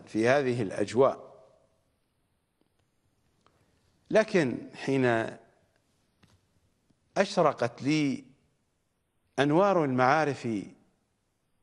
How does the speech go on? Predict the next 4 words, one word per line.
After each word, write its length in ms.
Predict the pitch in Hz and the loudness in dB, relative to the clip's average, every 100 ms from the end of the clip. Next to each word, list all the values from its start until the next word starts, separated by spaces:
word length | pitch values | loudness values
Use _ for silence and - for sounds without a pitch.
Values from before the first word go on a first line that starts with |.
| _ _ _ | _ _ _
من 220 | 113 131 123 | -6 -4 -4
حديث 480 | - 131 160 151 | -6 -2 -2 -2
العترة، 800 | 139 113 143 - 127 - 123 110 - _ _ _ _ _ _ _ | -4 -2 -4 -4 -10 -6 -6 -6 -8 _ _ _ _ _ _ _
طلقت 560 | 139 147 156 196 - | 0 2 0 -2 -2